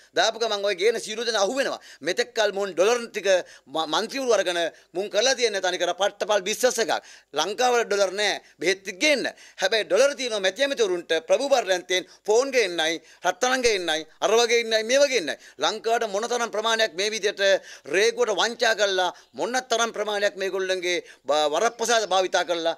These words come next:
මේගොල්ලෝ ඔබේ භාණ්ඩ එළියට ගේන්නේ නැද්ද? මේ යහුනේ එකයි. එකපාරටම ෆෝන් අනූ ගානක රත්තරන් කිලෝ මෙච්චර ගානක ගේන්නේ නෑනේ පළවෙනි පාරට. ඒ කියන්නේ මෙයා දිගට මේ වැඩේ කරලා තියෙනවා. ඒ නිසා මේ පිළිබඳ විධිමත්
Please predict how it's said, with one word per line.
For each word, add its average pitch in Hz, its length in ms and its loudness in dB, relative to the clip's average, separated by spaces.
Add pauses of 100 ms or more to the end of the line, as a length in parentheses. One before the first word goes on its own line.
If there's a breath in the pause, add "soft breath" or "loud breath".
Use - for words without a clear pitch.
(140 loud breath)
මේගොල්ලෝ 190 480 -2
ඔබේ 180 120 0
භාණ්ඩ 170 300 0
එළියට 170 200 -2
ගේන්නේ 170 280 0
නැද්ද? 139 240 -6
මේ 185 160 0
යහුනේ 208 260 0
එකයි. 175 300 -2 (280 soft breath)
එකපාරටම 208 600 0
ෆෝන් 208 280 2 (160 loud breath)
අනූ 208 260 0
ගානක 214 340 0
රත්තරන් 208 440 0
කිලෝ 214 200 0
මෙච්චර 214 240 -4
ගානක 220 240 0
ගේන්නේ 196 240 2
නෑනේ 220 220 0
පළවෙනි 214 260 2
පාරට. 240 220 4 (340 loud breath)
ඒ 151 160 -2
කියන්නේ 202 320 0
මෙයා 220 160 0
දිගට 185 280 -2
මේ 226 160 0
වැඩේ 247 200 2
කරලා 262 240 2
තියෙනවා. 151 280 -2
ඒ 143 60 -6
නිසා 208 200 -2
මේ 196 260 0
පිළිබඳ 214 320 -6
විධිමත් 202 300 -4